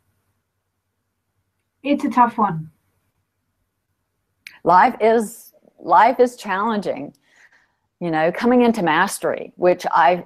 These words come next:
Speaker 2: I feel, you know, that is, uh, that I feel we've been in such a time of, uh,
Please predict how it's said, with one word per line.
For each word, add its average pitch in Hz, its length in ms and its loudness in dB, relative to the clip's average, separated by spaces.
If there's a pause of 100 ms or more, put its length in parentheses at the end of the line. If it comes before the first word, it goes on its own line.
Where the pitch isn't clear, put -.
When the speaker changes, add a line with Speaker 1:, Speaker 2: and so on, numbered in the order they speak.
Speaker 2:
I 160 180 2
feel, 165 640 0 (580)
you - 300 -10
know, 143 200 -4
that 165 460 2
is, 151 380 -6
uh, 110 300 -8 (960)
that 165 360 2 (360)
I 175 80 -2
feel 202 200 4
we've 196 180 2
been 208 160 0
in 190 120 -4
such 190 240 -6
a 175 60 -4
time 170 480 -6
of, 143 200 -8
uh, 120 240 -4